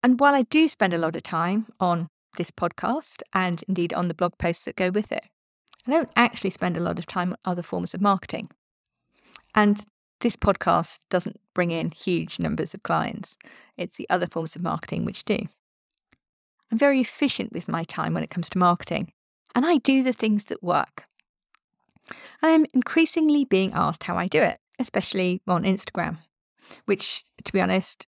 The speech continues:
amuses me no end because I really don't think I'm <laughs> any Instagram expert. However, what I do does work. So I know I've got the skills and expertise to be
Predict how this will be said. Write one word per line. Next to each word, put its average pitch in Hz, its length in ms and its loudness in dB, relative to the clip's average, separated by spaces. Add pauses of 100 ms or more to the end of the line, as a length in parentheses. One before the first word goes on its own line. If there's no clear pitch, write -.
amuses 202 420 2
me 185 140 -2
no 180 200 2
end 175 320 0
because - 220 -8
I 185 80 -6
really 190 320 -2
don't 175 240 -4
think 170 180 -8
I'm 180 100 -4
<laughs> - 100 -2
any 208 160 2
Instagram 190 560 0 (400)
expert. - 720 0 (200)
However, 196 800 0 (380)
what 262 120 -2
I 254 100 4
do 202 420 -2
does 165 240 0
work. 170 500 0 (640)
So 269 120 6
I 240 140 6
know 254 320 4
I've 190 160 -2
got - 160 -4
the 180 60 -10
skills 165 420 -4
and 180 120 -4
expertise 165 840 -6
to - 80 -18
be - 120 -6